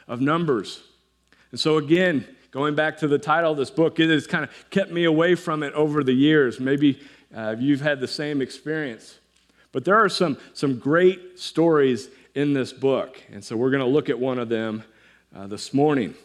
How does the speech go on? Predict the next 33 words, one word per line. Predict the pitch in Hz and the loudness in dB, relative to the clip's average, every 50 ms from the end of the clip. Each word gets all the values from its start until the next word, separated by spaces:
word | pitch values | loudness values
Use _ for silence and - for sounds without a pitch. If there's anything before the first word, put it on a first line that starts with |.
| _ _ _ _ _ _ _ _ _ _ _ _ _ _ | _ _ _ _ _ _ _ _ _ _ _ _ _ _
And | - 120 127 127 | -6 -6 -6 -6
staying | - - - 156 151 147 139 | -6 -2 0 0 0 0 -2
with | 139 117 120 | -4 -2 -2
what | 147 131 - - | -2 -2 -4 -4
Paul | - 156 156 151 143 | -2 0 0 0 -2
says, | - - 165 160 165 156 143 | 0 0 2 2 2 2 0
as, | 135 117 104 - - - - - - | -4 -10 -12 -18 -20 -20 -20 -16 -12
as | 117 120 113 | -12 -4 0
these | 143 139 - | 0 0 0
stories | - 170 165 165 156 147 127 | 2 2 4 4 4 2 2
are | 139 135 123 | 0 0 0
examples | 110 110 117 143 160 170 170 147 147 143 123 | -2 -2 -2 -2 0 0 -2 0 -2 -2 -2
and | 131 127 123 131 | -2 -4 0 0
warnings, | 147 170 170 165 160 151 143 127 - - - - - - _ - | 2 2 2 2 0 0 -2 -2 -6 -10 -20 -20 -20 -20 _ -16
instruction | 120 - - - 165 170 170 - - 143 139 120 | -14 -14 -8 -4 -2 -2 -2 -2 -6 -6 -6 -6
to | - - 170 180 170 151 | -2 2 4 4 4 4
us, | 127 120 117 - - - - _ _ _ _ _ _ | 2 0 -2 -4 -12 -18 -20 _ _ _ _ _ _
uh, | - 120 135 135 | -8 -8 -6 -2
we're | 151 | 0
gonna | 180 196 185 | 0 2 2
take | 208 190 | 2 0
a | 180 | 0
very | 156 175 185 175 151 | 2 2 2 2 0
practical, | - - - 165 165 165 170 - - 156 - - 156 151 143 - - - - _ | 0 -4 -4 -2 0 0 -2 -2 -6 -8 -2 0 0 0 0 -4 -8 -20 -20 _
uh, | - 143 120 123 123 | -10 -6 -6 -6 -6
approach | - - 170 170 165 160 165 - - | -4 0 2 2 2 0 -2 -10 -10
to | - 131 | -8 -4
this | 117 117 110 | -4 -4 -6
book, | - - 120 110 107 110 - 110 | -4 -4 -4 -4 -4 -6 -10 -10
uh, | 104 101 98 101 98 | -10 -8 -10 -10 -12
apply | 92 - - - 143 143 147 151 147 | -14 -16 -8 -2 0 2 2 2 0
it | 135 - - | -2 -6 -6
to, | - 147 139 139 127 | -2 2 2 2 2